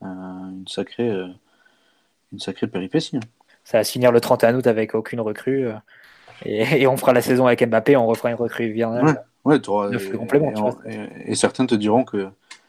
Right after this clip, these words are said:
Speaker 1: que ça, Timothy Weah sera de retour de prêt et, et que, que ça pourra très bien fonctionner, mais c'est
Speaker 2: C'est, perso, c'est ce qui me fait être très, très réticent sur les départs de joueurs, euh, majeurs, entre guillemets, que ce soit Thiago
Speaker 1: Non,
Speaker 2: Silva
Speaker 1: mais
Speaker 2: ou Cavani.
Speaker 1: Non,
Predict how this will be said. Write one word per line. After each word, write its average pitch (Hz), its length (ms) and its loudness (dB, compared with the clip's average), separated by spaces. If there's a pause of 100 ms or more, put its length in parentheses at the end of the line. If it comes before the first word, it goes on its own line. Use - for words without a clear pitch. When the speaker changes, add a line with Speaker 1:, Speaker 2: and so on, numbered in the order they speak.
(360)
Speaker 1:
que - 140 -8
ça, 107 200 -6 (160)
Timothy 104 360 -4
Weah 110 300 2
sera 98 240 -4
de 101 60 -8
retour 101 280 -4
de 98 80 -4
prêt 139 300 2
et, 95 260 -4 (880)
et 104 100 -14
que, 101 680 -12
que - 140 -16
ça - 120 -6
pourra 98 520 -4
très - 180 -4
bien 104 120 -2
fonctionner, 131 400 2
mais 92 200 -4
c'est 92 280 -6 (1160)
Speaker 2:
C'est, - 140 -14
perso, - 220 6
c'est 147 120 8
ce - 60 -4
qui 139 80 2
me 131 40 0
fait 143 120 4
être 139 100 4
très, 156 160 4
très 151 180 2
réticent 143 360 2
sur 151 140 0
les 120 60 4
départs 127 300 4
de 127 100 -2
joueurs, 127 340 2
euh, 117 40 2
majeurs, 117 340 0
entre 104 220 -14
guillemets, 107 320 -12
que - 80 -12
ce - 80 -8
soit 117 100 -4
Thiago 110 280 -4
Speaker 1:
Non, 117 100 0
Speaker 2:
Silva 101 180 0
Speaker 1:
mais 92 200 -8
Speaker 2:
ou 95 40 -14
Cavani. 117 380 0
Speaker 1:
Non, 143 60 -10